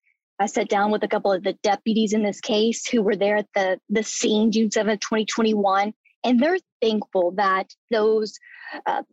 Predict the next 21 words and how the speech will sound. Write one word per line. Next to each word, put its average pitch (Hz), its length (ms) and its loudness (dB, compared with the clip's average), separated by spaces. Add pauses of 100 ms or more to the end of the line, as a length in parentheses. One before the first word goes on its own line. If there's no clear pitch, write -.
(140)
officers 240 720 0
who 240 140 0
immediately 277 540 2
interviewed 285 300 2
Alec 254 220 0
Murdaugh 226 340 0 (540)
and 254 260 2
then 233 320 0 (480)
the 208 140 0
next 220 280 -2
two 269 180 0
times 202 440 0
weren't 262 440 2
so 233 260 0
combative, 208 720 0
so 240 160 0
that 208 260 0
he 247 460 0
had 220 420 0
laid 247 300 2
out 220 260 0